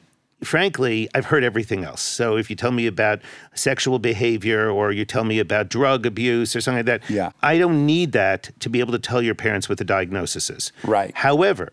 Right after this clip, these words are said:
Speaker 1: what your mom and dad tell me, if it's significant, I'm going to share it with you." So if they tell me
Speaker 2: Mm.
Speaker 1: that you're not sleeping at night and you're on the computer at eight hours, I'm gonna say to you, "What's going on, Tex? Why are you doing that?"
Speaker 2: Yeah.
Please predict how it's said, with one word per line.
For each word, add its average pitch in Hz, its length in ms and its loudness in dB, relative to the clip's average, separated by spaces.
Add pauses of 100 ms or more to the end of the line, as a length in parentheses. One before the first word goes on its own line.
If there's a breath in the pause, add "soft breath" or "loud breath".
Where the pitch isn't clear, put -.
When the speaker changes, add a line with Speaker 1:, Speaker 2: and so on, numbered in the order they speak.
(140)
Speaker 1:
what 117 220 -2
your 117 80 0
mom 120 220 0
and 104 160 -4
dad 180 320 2
tell 87 200 -4
me, 78 280 -10 (640 loud breath)
if 160 180 2
it's 139 120 -4
significant, 110 880 -2 (240)
I'm 123 160 2
going 110 220 0
to 113 80 -4
share 104 320 0
it 82 100 -10
with - 140 -14
you." 71 100 -12
So 110 160 -2
if - 100 -4
they 147 140 4
tell 151 240 0
me 135 140 0
Speaker 2:
Mm. - 60 -10
Speaker 1:
that 113 220 -4
you're 127 120 2
not 110 120 0
sleeping 151 380 0
at 110 80 -2
night 101 320 -2
and 98 160 -2
you're 101 220 2
on 104 140 0
the 101 60 -2
computer 110 640 0 (260 loud breath)
at 120 140 0
eight 120 160 2
hours, 143 440 2
I'm 139 120 2
gonna 147 160 0
say 180 160 0
to 180 80 -2
you, 113 200 -2
"What's - 180 -2
going 147 200 0
on, 156 120 0
Tex? - 240 -4
Why 127 400 4
are 131 60 0
you 95 180 -4
doing 85 280 -6
that?" 95 300 0
Speaker 2:
Yeah. 104 280 2